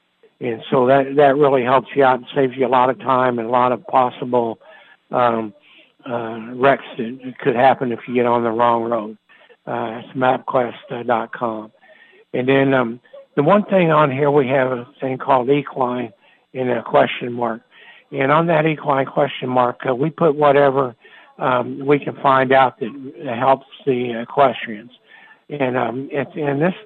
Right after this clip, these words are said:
part of the, uh, website, it might not be an equestrian,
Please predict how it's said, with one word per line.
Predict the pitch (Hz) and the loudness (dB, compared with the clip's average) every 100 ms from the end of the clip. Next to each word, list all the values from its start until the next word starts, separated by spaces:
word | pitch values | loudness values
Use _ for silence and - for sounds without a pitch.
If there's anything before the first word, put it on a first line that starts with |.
| - | -4
part | 160 147 | 4 4
of | 139 131 | 4 0
the, | 127 | -4
uh, | 131 143 131 123 | -6 -10 -8 -2
website, | 135 135 120 139 127 127 _ - - _ | 2 2 2 0 0 -2 _ -20 -20 _
it | 147 127 | -4 -2
might | 139 147 147 | 2 2 2
not | 151 135 135 | -2 -2 -2
be | 139 139 139 117 _ _ - | 0 2 0 -4 _ _ -8
an | 135 123 | -4 -4
equestrian, | 113 139 131 - - 107 120 | -2 2 2 0 -10 -12 -14